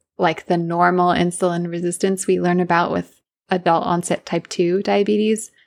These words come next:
So in that case, the, there's a chronically high energy load, sugar, fats, protein, all of that. And they initially will have a, an appropriately high insulin level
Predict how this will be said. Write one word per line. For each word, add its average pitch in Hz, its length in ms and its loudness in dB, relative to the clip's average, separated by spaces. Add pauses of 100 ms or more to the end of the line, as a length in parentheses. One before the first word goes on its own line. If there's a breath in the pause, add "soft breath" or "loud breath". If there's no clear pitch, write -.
(120)
So 185 220 2
in 175 320 0
that 214 340 2
case, - 600 -2 (360)
the, 175 340 2 (120)
there's 170 220 2
a - 60 -6
chronically 214 540 0
high 190 280 0
energy 170 460 -2
load, 185 420 -2 (200)
sugar, 185 440 0
fats, 175 380 -2
protein, 170 560 -4
all 165 200 -4
of 170 120 -10
that. 160 320 -2 (280)
And 180 280 2
they 180 480 2
initially 202 520 2
will 180 180 0
have 170 460 -6 (380)
a, 180 220 2 (100)
an 175 140 0
appropriately 202 800 0
high 175 520 -2 (300)
insulin 180 640 0 (160)
level 170 420 -2